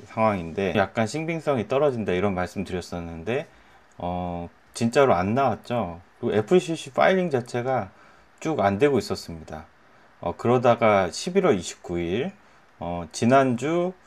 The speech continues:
어, 금요일 정도죠. 금요일 정도에 드디어 에프씨씨의 오포 에어 유닛에 대한 파일링이 올라왔습니다. 그래서 요거를, 어, 실제 들어가 보-, 보면은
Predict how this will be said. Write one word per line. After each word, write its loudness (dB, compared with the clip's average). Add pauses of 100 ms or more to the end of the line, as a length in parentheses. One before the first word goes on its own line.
(320)
어, -6
금요일 4
정도죠. -4
금요일 0
정도에 0 (400)
드디어 2
에프씨씨의 -4 (400)
오포 4
에어 8
유닛에 -2
대한 -2
파일링이 0
올라왔습니다. -2 (120)
그래서 2
요거를, 0 (200)
어, -6
실제 -6
들어가 2
보-, -4 (220)
보면은 -6